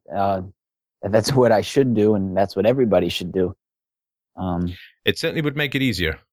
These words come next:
Speaker 1: Yeah.
Speaker 2: for those of us out here. All right, I'm gonna close off, but I really, really thank you for your call. Thank you, everyone, so much for listening to Free Domain Radio. It is a great glory to have this privilege, uh, of being at the center of this conversation. Please, please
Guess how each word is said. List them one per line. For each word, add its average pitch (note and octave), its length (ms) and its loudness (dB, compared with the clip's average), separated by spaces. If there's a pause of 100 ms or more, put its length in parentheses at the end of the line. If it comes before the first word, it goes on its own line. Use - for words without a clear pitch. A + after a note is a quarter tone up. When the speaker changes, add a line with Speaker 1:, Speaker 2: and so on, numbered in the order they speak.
(120)
Speaker 1:
Yeah. G#2 320 0
Speaker 2:
for F2+ 80 -8
those F2+ 240 -2
of E2+ 120 -6
us E2+ 100 -10
out F2 220 2
here. F2 180 2
All C3+ 120 4
right, A2 180 0 (260)
I'm D3+ 140 0
gonna F#3+ 140 0
close F3+ 340 0
off, G#3 200 0
but D#3+ 120 -2
I - 20 2
really, F#3 260 2
really F3 160 0
thank E3+ 300 -2
you E3+ 60 -2
for E3 100 -6
your D3+ 120 2
call. F#3 300 -2
Thank D3 300 -2
you, D3 220 2
everyone, C3 420 4
so G2 140 0
much F#2 180 0
for F#2+ 140 0
listening F2+ 400 -2 (420)
to F#2+ 340 4 (140)
Free G#2 220 2
Domain E2+ 260 0
Radio. E2 400 2
It F2+ 140 2
is F2 120 0
a E2+ 120 2
great G#2 400 0 (480)
glory A#2+ 580 2 (560)
to G2 180 2
have F2 340 0
this E2+ 180 -2
privilege, E2 720 -2
uh, D#2+ 480 0
of E2 120 -2
being E2+ 220 2
at D#2 80 0
the F#2 80 -6
center D#2+ 300 0
of D#2 80 -4
this D#2+ 120 -4
conversation. D#2 680 -2
Please, B2 320 0
please F2 400 0